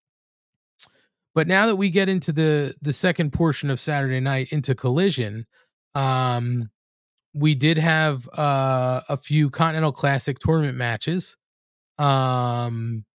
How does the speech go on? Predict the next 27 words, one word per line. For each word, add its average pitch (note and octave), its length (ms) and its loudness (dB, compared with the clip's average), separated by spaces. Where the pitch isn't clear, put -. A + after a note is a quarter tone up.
the C3+ 140 -2
first - 380 2
one D3+ 240 2
was C3+ 340 0
Claudio C#3+ 340 0
Castagnoli C3 1040 0
and B2 260 -4
Daniel B2+ 300 0
Garcia. B2+ 560 -2
Claudio D#3+ 480 4
defeated, C#3 800 0
uh, C3+ 360 0
Daniel C3+ 360 0
Garcia, B2 560 -2
so C3+ 240 0
he D3+ 220 -2
gets C#3+ 380 -4
three G3 240 2
points C#3 360 2
in C3 100 0
the A#2+ 60 0
tournament. A#2+ 520 -2
Garcia B2+ 500 -2
is, A#2+ 520 -2
uh, B2 240 -2
at C3 240 -4
zero. B2+ 540 2